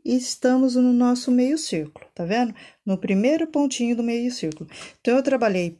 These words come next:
ponto sobre ponto. E agora, novamente, eu vou trabalhar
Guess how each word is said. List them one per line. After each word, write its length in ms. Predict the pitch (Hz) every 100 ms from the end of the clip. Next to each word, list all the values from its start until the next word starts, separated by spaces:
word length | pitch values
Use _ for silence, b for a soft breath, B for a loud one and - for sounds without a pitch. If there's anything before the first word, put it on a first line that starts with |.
| _ -
ponto 420 | 254 311 370 370
sobre 320 | - 359 381
ponto. 420 | 381 180 156 - - B B
E 80 | 202
agora, 340 | 190 196 196 196
novamente, 1000 | 208 294 277 202 214 277 302 - 185 - _
eu 180 | - 208
vou 200 | 190 185
trabalhar 680 | 190 202 196 247 214 175 185